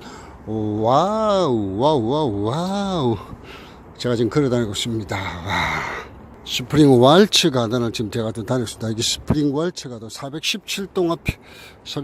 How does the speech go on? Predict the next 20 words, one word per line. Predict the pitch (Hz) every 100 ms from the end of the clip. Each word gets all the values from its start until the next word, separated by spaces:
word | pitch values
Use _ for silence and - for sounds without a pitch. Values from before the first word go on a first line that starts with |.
| 139
옆 | 160
사백십칠 | 131 - 127 156 - 185 - - 196 -
동 | 185 175
옆에, | 175 - 120
사백십칠 | - 127 135 - 160 - 180 170
동 | - 165 131
앞에, | 156 - 131 - - - -
자, | - -
사백십삼 | - 120 139 - 196 175 - 185 196
동 | 185 196 190
옆에 | 175 147
있습니다. | 107 - 127 117 107 90 104 - - - - - - - - - -
자, | 127 120
스프링 | - 139 147 160 151 113
왈츠 | 117 170 208 208 - 151
가든을 | 117 117 127 123
제가 | 120 110
한번 | 113 117 113
쭉 | 131 135
앉아보겠습니다. | 135 202 139 117 123 107